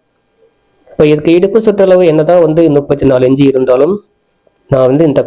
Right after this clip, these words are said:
பேண்ட்ல இடுப்பு சுற்றளவு டோட்டலா நாற்பத்தி ஆறு இன்ச்சு exactly வர்ற மாதிரி வந்து நான் இடுப்பு சுற்றளவு வச்சிருக்கேன். இப்ப இதை அளந்து பாத்தீங்கன்னா தெரியும், நாற்பத்தி நாலு இன்ச்சு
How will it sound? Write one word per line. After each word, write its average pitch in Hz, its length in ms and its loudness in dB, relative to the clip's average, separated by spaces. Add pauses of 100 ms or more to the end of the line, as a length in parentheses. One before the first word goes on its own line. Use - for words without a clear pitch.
பேண்ட்ல 160 360 0 (760)
இடுப்பு 147 280 -4
சுற்றளவு 139 340 0 (120)
டோட்டலா 143 380 -2 (840)
நாற்பத்தி 170 500 0 (160)
ஆறு 147 220 2
இன்ச்சு 170 240 0
exactly 135 500 -2
வர்ற 131 220 -2
மாதிரி 147 220 0
வந்து 131 260 0
நான் 123 140 0
இடுப்பு 135 220 -4
சுற்றளவு 127 340 0
வச்சிருக்கேன். 127 460 -2 (3250)
இப்ப 139 100 -8 (100)
இதை 131 160 0
அளந்து 147 300 0
பாத்தீங்கன்னா 139 460 0
தெரியும், 131 340 0 (2250)
நாற்பத்தி 139 420 0
நாலு 139 180 2
இன்ச்சு 156 180 0